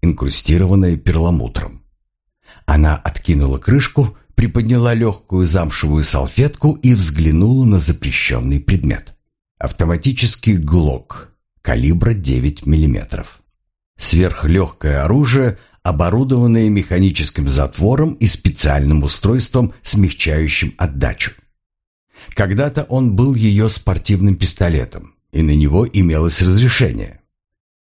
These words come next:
Но теперь превратился в орудие убийства, заряженное шестью бронебойными пулями, и официальные власти о нем понятия не имели.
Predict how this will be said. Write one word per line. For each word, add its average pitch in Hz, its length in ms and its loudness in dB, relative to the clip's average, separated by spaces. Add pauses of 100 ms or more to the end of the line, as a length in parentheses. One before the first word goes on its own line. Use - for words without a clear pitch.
Но 107 140 2
теперь 151 320 0
превратился 143 680 0
в 123 60 2
орудие 135 440 0
убийства, 92 880 -2 (320)
заряженное 101 760 0
шестью 120 720 0
бронебойными 85 840 0
пулями, 87 580 -6 (520)
и 87 80 2
официальные 92 680 -2
власти 117 420 -2
о 98 100 0
нем 82 220 -2
понятия 87 600 -2
не 90 260 2
имели. 50 400 -6